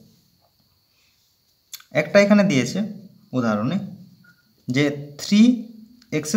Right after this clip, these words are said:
স্কয়ার প্লাস টু এক্স মাইনাস ওয়ান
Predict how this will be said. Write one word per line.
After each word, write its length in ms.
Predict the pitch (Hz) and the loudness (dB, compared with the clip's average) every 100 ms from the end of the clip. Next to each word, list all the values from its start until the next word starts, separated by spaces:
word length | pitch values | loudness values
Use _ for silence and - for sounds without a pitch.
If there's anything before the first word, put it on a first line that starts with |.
| 208 | 0
স্কয়ার 380 | - 120 110 151 - - - _ _ _ - | 0 4 4 4 -4 -18 -20 _ _ _ 2
প্লাস 280 | 123 113 - - - - _ _ _ _ | 4 4 0 -12 -20 -20 _ _ _ _
টু 60 | 156 185 226 | -6 -2 -2
এক্স 140 | 220 - | -2 -2
মাইনাস 280 | 120 120 127 - | 0 0 -2 0
ওয়ান 160 | 107 | 0